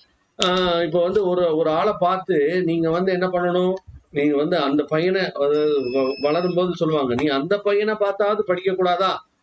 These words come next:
அவன் எவ்வளவு நல்ல பையனா இருக்கான் பாரு, அவன் எப்படி சேட்டை பண்ணாம இருக்கான் பாரு, நீ அது மாதிரி இருக்க கூடாதா?"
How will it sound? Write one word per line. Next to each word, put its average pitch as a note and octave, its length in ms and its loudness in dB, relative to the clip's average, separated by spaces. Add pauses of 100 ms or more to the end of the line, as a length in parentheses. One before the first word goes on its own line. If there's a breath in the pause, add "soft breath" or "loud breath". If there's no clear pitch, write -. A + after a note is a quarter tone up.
(120)
அவன் F3 200 0
எவ்வளவு G3 280 0
நல்ல F3 240 0
பையனா F3+ 340 0
இருக்கான் D#3+ 240 -2
பாரு, C3 180 2
அவன் F#3 240 0
எப்படி F#3 340 -2
சேட்டை E3+ 260 0
பண்ணாம F3+ 240 -2
இருக்கான் D#3+ 360 -2
பாரு, B2+ 180 -2
நீ E3 100 -4
அது F3+ 220 -2
மாதிரி G3+ 300 -2
இருக்க F#3 240 -2
கூடாதா?" F3 540 0